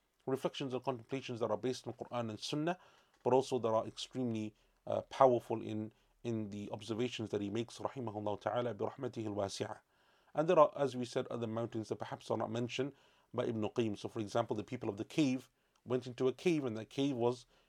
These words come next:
in a mountain, that's another example that we can give, and so on and so forth. There are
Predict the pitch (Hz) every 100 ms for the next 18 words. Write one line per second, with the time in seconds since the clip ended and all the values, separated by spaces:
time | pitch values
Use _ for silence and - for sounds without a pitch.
0 | _ 123 120 120 120 120 165 170 - 123
1 | _ _ _ - - 131 156 151 131 117
2 | 123 120 123 123 _ _ _ 117 117 117
3 | 113 101 110 113 _ _ - 185 - 185
4 | 135 120 127 120 120 139 131